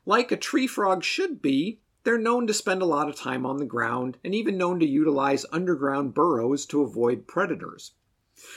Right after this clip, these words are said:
Now, all three of these West Coast tree frogs look pretty much identical,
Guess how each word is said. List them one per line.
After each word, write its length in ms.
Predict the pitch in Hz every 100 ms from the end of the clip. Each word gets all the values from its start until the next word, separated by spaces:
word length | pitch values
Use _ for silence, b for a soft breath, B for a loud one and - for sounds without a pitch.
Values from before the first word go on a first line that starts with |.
| B B _
Now, 140 | 196
all 200 | 226 277
three 260 | 285 277 269
of 100 | 233
these 240 | 190 170
West 320 | 139 165 165 -
Coast 400 | 160 160 - -
tree 220 | - 165
frogs 560 | - 127 110 113 117
look 320 | 135 165 - -
pretty 200 | 339 294
much 240 | 220 -
identical, 720 | - 226 131 117 - - -